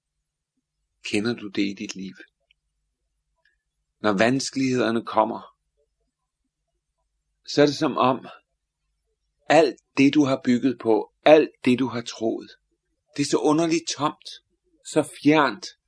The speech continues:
så uvirkeligt. Og du fristes til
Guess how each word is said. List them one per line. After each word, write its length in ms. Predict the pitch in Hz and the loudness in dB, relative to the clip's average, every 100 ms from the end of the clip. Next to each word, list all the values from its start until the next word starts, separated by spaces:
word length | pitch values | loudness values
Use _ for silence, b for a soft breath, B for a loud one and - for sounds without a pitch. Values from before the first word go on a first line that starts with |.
| _ _ | _ _
så 220 | - - | -6 0
uvirkeligt. 680 | 175 180 180 135 - 104 - _ _ _ _ _ _ _ _ _ _ _ _ _ _ _ - | 2 6 6 6 2 -10 -12 _ _ _ _ _ _ _ _ _ _ _ _ _ _ _ 4
Og 340 | 143 143 - _ _ _ _ _ _ _ _ _ _ _ - | 6 6 2 _ _ _ _ _ _ _ _ _ _ _ -2
du 100 | 147 | -2
fristes 480 | - 147 143 160 147 | 2 0 0 -4 -4
til 340 | - 135 127 | 2 2 0